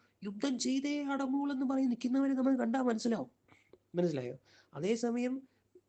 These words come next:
ഈ വളരെ ചിന്തിച്ചുറപ്പിച്ച് ഇനി ഇതല്ലാതെ മാർഗ്ഗമില്ല എന്നുള്ള ആൾക്കാരെ നമുക്ക് കണ്ടാ മനസ്സിലാവും.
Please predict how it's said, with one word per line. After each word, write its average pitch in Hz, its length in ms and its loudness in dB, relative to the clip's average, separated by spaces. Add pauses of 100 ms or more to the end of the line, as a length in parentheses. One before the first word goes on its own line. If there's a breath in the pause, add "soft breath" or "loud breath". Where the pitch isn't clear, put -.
(120)
ഈ 214 300 -6
വളരെ 208 340 -2
ചിന്തിച്ചുറപ്പിച്ച് 220 920 -4
ഇനി 226 160 -2
ഇതല്ലാതെ 226 460 -4
മാർഗ്ഗമില്ല 220 840 -4
എന്നുള്ള 233 320 -2
ആൾക്കാരെ 247 360 0
നമുക്ക് 220 260 -2
കണ്ടാ 180 220 0
മനസ്സിലാവും. - 440 -8